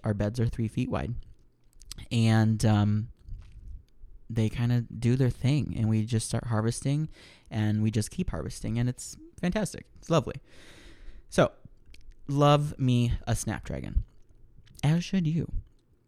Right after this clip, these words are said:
Um, oh, and the successions that we plant over the summer, we do add in a, um, ground cover.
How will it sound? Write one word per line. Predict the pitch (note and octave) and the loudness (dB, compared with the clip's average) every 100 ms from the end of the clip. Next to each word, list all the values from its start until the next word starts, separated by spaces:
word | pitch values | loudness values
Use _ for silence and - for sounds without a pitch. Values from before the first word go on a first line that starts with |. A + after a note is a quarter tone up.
| - - - - - - | -16 -14 -14 -12 -12 0
Um, | B2+ B2 B2+ B2+ - | 4 6 6 4 6
oh, | C#3+ A#2+ - - | 6 6 -2 0
and | C#3+ C3+ - - - A3+ | 2 2 -2 -12 -20 -6
the | - B2 B2 A#2+ - | 2 4 6 4 0
successions | C3+ B2+ C#3 D3 C3 | -4 -2 -2 0 0
that | |
we | B2+ | 0
plant | A#2 A#2 A#2 | 0 0 0
over | A#2 A2+ | 0 0
the | A#2+ | -2
summer, | - D3+ D#3+ D#3 | 0 0 0 -2
we | - A#2 | 2 2
do | A#2 A#2+ A#2+ A#2+ A#2 A#2+ - | 4 4 6 8 6 4 2
add | A2 G#2+ G#2+ A2 - | 2 4 4 0 -2
in | - G#2+ G#2+ G#2+ A2 - - | -2 0 0 -2 -4 -6 -6
a, | A2+ G#2 - C#2 | -4 -4 -4 -4
um, | - C#2 - - - - - - A#2+ | -6 -6 -8 -10 -14 -16 -16 -10 2
ground | A#2 G#2 | 4 4
cover. | - A2+ - | -2 -6 -8